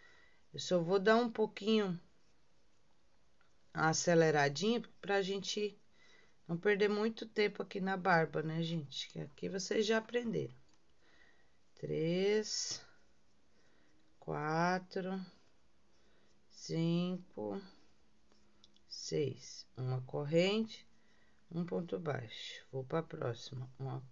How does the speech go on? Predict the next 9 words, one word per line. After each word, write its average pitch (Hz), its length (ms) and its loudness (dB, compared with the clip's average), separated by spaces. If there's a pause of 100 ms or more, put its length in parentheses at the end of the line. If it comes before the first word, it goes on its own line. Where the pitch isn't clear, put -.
(120)
um 139 100 -10
ponto 135 340 -12
baixo, 180 640 2
uma 151 220 -4
corrente, 170 800 -2 (640)
seis 208 500 4
pontos. - 480 -8
Um, 160 480 0 (1500)
dois, 165 880 0